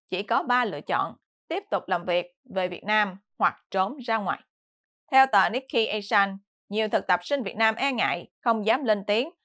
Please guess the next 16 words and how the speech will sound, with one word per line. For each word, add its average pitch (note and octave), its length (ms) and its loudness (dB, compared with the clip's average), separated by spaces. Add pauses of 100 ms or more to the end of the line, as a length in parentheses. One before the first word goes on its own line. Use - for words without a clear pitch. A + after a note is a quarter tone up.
(140)
khi D#4 140 0
bị F#3+ 180 -2
người G3 180 -2
sử G3 140 -6
dụng G3+ 240 -4
lao B3+ 140 0
động F#3 260 -2
quấy A3+ 140 2
rối C4 180 -2
tình F3+ 200 -8
dục E3 200 -2 (300)
hoặc - 200 0
ngược G3+ 200 -8
đãi F3 240 2
bằng G3 220 -2
lời, F3+ 360 0